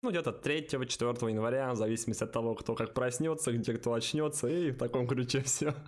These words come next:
Сегодня мы выбрали довольно серьёзную драму, но косвенно связанную с Новым годом, потому что в целом действие происходит накануне декабря, и, соответственно,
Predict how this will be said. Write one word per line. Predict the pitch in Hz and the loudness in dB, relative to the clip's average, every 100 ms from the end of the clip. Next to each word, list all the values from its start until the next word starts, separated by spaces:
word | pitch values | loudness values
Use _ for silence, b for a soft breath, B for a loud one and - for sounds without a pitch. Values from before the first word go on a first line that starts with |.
| - - | -14 -2
Сегодня | 147 143 131 | 0 2 2
мы | 127 | 2
выбрали | 135 127 120 | 2 2 2
довольно | 117 123 123 | 2 2 2
серьёзную | 117 127 131 120 113 | 0 2 2 2 2
драму, | 113 180 180 139 | 2 2 2 2
но | 156 | 0
косвенно | 170 135 139 135 117 | 0 0 0 0 0
связанную | 117 123 120 117 113 | 2 2 2 2 0
с | - | 0
Новым | 117 110 | 0 2
годом, | 110 180 165 147 | 2 0 0 0
потому | - 110 117 | 0 0 -2
что | 120 110 | -2 -4
в | 101 | -2
целом | - 135 131 | 0 0 2
действие | 110 120 120 120 | 2 0 0 -2
происходит | 117 110 - 113 113 - | 0 -2 0 0 0 0
накануне | 113 - 113 110 | -2 0 0 2
декабря, | 101 101 110 110 165 175 160 | 0 0 0 0 0 -2 -4
и, | - 143 | -2 0
соответственно, | 139 110 120 123 - 113 113 110 | 0 0 -2 -2 -2 0 0 -2